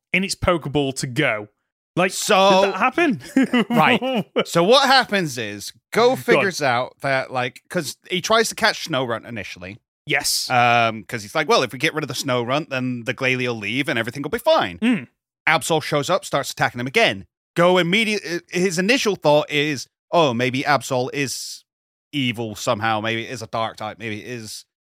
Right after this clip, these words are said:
Speaker 2: out for no good." Rings up Hodge, is like, "Hodge, I need you to have a look at the tablet for me. See if there's anything else here. See if there's anything we're missing." Hodge has a look at it and realizes, like, "Oh, yeah, there was,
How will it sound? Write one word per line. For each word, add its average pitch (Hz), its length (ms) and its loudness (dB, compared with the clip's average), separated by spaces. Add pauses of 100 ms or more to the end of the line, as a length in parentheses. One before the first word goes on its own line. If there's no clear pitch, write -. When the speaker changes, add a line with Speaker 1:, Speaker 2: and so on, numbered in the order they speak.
(220)
Speaker 2:
out 117 220 0
for 120 120 -8
no 113 160 -4
good." 120 360 -6 (420)
Rings 185 380 0
up 185 140 0
Hodge, 135 360 2
is 117 80 -14
like, 127 160 -2
"Hodge, 151 320 2
I 135 40 -4
need 135 180 -4
you 127 60 -2
to 127 40 0
have 127 120 2
a - 20 -6
look 120 100 -4
at - 60 -12
the - 60 -18
tablet 117 360 -2
for 117 160 -10
me. 120 100 -6
See 202 460 -2
if 185 80 -2
there's 151 220 -6 (160)
anything 175 500 -2
else 139 300 -2
here. 120 340 -10
See 170 140 -4
if 165 80 -4
there's 170 200 -6
anything 156 340 -4
we're 123 100 -6
missing." 98 480 -8 (440)
Hodge 175 200 2
has 156 160 0
a 135 40 -6
look 135 200 -6
at 120 60 -4
it 120 140 -4
and 117 140 -8
realizes, 120 500 -4
like, 131 240 -8
"Oh, 233 140 4
yeah, 226 300 2
there 147 120 0
was, 185 540 0